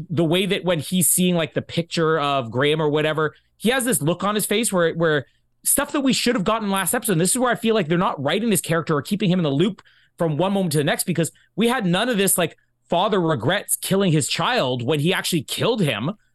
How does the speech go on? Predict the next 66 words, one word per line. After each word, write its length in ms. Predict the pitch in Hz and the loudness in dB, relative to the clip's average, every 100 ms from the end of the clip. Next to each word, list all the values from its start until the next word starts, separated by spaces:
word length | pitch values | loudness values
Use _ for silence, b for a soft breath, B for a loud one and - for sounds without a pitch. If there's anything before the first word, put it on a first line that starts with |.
| _ - | _ -4
But 100 | 170 | 0
now 60 | |
all 40 | 220 | 0
of 40 | |
a 40 | 254 | 0
sudden 100 | 226 | 0
he's 140 | 165 | 0
looking 180 | 190 208 | 0 -2
at 40 | 139 | -4
the 60 | |
photo 320 | - 240 277 185 | -2 0 2 2
and 80 | 160 | 2
he's 120 | 143 | 2
a 40 | |
little 140 | 165 143 | 0 0
bit 100 | 127 | 0
sad. 400 | - 254 233 123 | 0 0 0 -2
And, 160 | 123 123 | -2 0
you 80 | |
know, 120 | 127 120 b b - | -2 -4 b b -4
it, 160 | 165 | 0
it's, 160 | 185 117 - | 0 -2 -2
it's 200 | 170 131 | -2 0
gonna 160 | 185 | 0
be 100 | 175 | 0
very 160 | 156 175 | 0 0
similar 320 | - 170 151 | 0 0 2
with 120 | 135 | 0
some 100 | 180 | 0
of 60 | 160 | -2
the 60 | - | -2
stuff 180 | - | -2
with 100 | 131 | -4
Jack 280 | 95 143 214 | -2 -2 -2
that's 120 | 165 | -4
gonna 120 | - 123 | -4 -4
be 40 | |
coming 220 | 127 117 | -2 -2
up 60 | 113 | 0
later 260 | 117 110 110 | 0 0 0
on 160 | 104 | -2
too. 320 | 131 208 113 b b b b - | 0 0 0 b b b b -4
Um, 500 | 151 147 143 143 127 b b b _ | -2 0 -2 -4 -8 b b b _
so 220 | - 196 | 0 2
yeah, 160 | 190 180 185 | 2 0 -2
it, 160 | 190 | -2
it, 140 | 202 - | -2 0
it, 140 | 214 | 0
there's 180 | 214 220 | 2 2
almost 240 | 262 277 | 2 0
a 20 | 214 | 2
little 140 | 220 | 2
bit 100 | 180 | 2
of 60 | - | 0
snarkiness 640 | - 160 185 220 196 185 | 0 0 0 0 0 2
with 100 | 190 | 0
him 100 | 165 | -2
too. 260 | 127 180 220 | 0 0 2
Like, 140 | 170 | 0
he's 180 | 135 - | 0 0
snarky 380 | 165 214 - 220 | 0 0 0 0
sad, 240 | 220 202 | 2 0
which 160 | 165 - | -2 -2
I 20 | |
kinda 160 | 196 190 | -2 0
liked. 260 | 190 190 | 0 -2